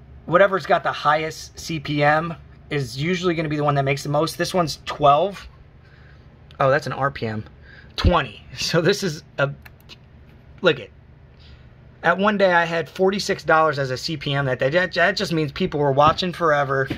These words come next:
seeing a lot of ads, things like that. And look, this video would have made me more money too, but my dumb ass don't even remember how to put ads in the middle of the videos when it was nineteen minutes long, you know? I didn't make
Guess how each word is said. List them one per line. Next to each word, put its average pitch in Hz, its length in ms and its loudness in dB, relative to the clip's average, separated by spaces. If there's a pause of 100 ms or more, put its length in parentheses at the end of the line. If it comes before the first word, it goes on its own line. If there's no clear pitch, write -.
(240)
seeing 156 260 0
a 127 80 4
lot 151 180 6
of 160 80 -2
ads, 139 460 -2
things 151 220 -6
like 143 160 2
that. 139 220 2 (180)
And 165 100 0
look, 180 140 4
this 202 160 -2
video 185 260 4
would 175 100 2
have 175 60 -2
made 170 140 -4
me 165 100 -4
more 190 200 0
money 165 220 2
too, 214 240 0
but 156 300 -2
my 175 180 0
dumb 170 200 2
ass 160 200 2
don't 180 180 0
even 160 340 -2 (300)
remember 180 320 2
how 170 140 2
to 170 60 -2
put 165 180 0
ads 175 320 2
in 160 100 -6
the 156 60 -4
middle 175 280 4
of 165 60 0
the 151 200 0
videos 160 340 0
when 156 100 -2
it 165 60 -2
was 151 120 -2
nineteen 156 440 -2
minutes 143 240 -2
long, 147 280 -2
you 123 80 -2
know? 143 240 0 (420)
I 160 80 4
didn't 190 180 0
make 156 220 -6